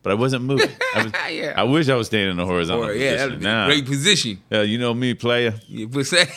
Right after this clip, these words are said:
Speaker 2: <laughs>
Speaker 1: So, um, but, like, I wasn't, I wasn't moving forward. My life wasn't moving forward. So it was kinda like, "All right, I gotta do something." And my parents really wanted me to go to college. And I'm not a s-, they, they thought that I didn't do good in school 'cause in the day they thought it was 'cause you're lazy.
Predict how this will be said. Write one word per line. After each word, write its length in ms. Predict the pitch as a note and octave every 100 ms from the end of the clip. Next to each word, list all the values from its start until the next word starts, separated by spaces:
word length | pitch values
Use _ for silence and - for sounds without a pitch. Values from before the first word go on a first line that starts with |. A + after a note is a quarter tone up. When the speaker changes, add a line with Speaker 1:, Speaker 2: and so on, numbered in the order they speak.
| - F#4+ - - G#3+ -
Speaker 2:
<laughs> 80 | F#3+
Speaker 1:
So, 360 | A#2 A#2 B3 A#3+ - - - G2+
um, 680 | G#2 - F2+ F2 D#2+ E2 - _ -
but, 100 | G#2
like, 140 | G2+
I 40 | A2+
wasn't, 380 | B2 B2+ B2+ A2+
I 60 |
wasn't 340 | A#2 A#2+ A#2 A#2
moving 260 | A#2 G#2+
forward. 460 | F#2+ - A#2+ G#2+ C#2+
My 80 | D#2+
life 220 | F#2 F#2+
wasn't 220 | G2 F#2+
moving 220 | F2+ F2 E2
forward. 420 | G#2+ G2 E2 D#2
So 380 | F2+ E2+ E2 D#2+
it 120 | E2+
was 140 | D2+
kinda 240 | - F2 E2
like, 220 | D2+ D2
"All 60 | E2+
right, 140 | D2
I 40 | D#2+
gotta 180 | F#2+ E2
do 120 | D2
something." 400 | - E2+ D#2 A#1+ C2+ -
And 80 | C#2+
my 80 | D#2
parents 320 | E2+ E2 D#2
really 180 | D#2+ D#2
wanted 180 | D2+
me 100 | D2+
to 60 | D2
go 100 | C#2+
to 60 | C2+
college. 380 | - G#1+ A1+ -
And 80 | G2
I'm 80 | A2
not 160 | F2+
a 40 | C2+
s-, 260 | - - _ -
they, 180 | F2+ G2+
they 160 | G#2 A2+
thought 220 | G#2 F2
that 120 | E2+
I 160 | D#2+ E2+
didn't 480 | D#2 E2+ D2 D2 D2
do 140 | D#2
good 180 | C#2 D2
in 60 | C#2
school 320 | - C#2+ C#2
'cause 240 | D2 C2+
in 200 | - C#2
the 80 | C#2
day 280 | F2+ G#2+ E2
they 140 | D2+
thought 200 | D2 C#2
it 60 | B1+
was 120 | C2+
'cause 180 | C#2+ B1+
you're 160 | B1
lazy. 420 | E2+ E2 C2 C2+